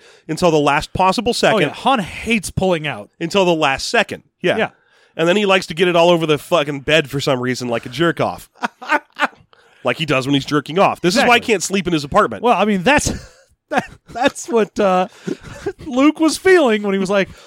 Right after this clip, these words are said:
Speaker 2: "Huh, it feels like Han was here. Oh.
Speaker 1: Aw, damn it.
Speaker 2: Oh, no." <laughs>
Speaker 1: The sheet is crispier than a piece of paper.
Speaker 2: Oh, God.
Speaker 1: Han.
Speaker 2: Han.
Speaker 1: Ugh.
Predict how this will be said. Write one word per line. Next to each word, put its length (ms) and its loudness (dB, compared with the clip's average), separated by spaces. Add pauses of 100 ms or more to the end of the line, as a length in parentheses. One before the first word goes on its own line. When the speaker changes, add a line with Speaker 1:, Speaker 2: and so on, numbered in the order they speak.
(100)
Speaker 2:
"Huh, 240 -2
it 80 -8
feels 180 0
like 220 0
Han 360 0
was 140 -2
here. 260 0
Oh. 640 2
Speaker 1:
Aw, 240 0 (100)
damn 240 4
it. 80 4
Speaker 2:
Oh, 120 0
no." 640 0
<laughs> 280 0 (540)
Speaker 1:
The 120 2
sheet 320 -2
is 120 0
crispier 520 -2
than 80 4
a 80 4
piece 240 -2
of 100 -2
paper. 540 0
Speaker 2:
Oh, 180 -8 (140)
God. 640 -2
Speaker 1:
Han. 520 4 (180)
Speaker 2:
Han. 540 0 (240)
Speaker 1:
Ugh. 680 0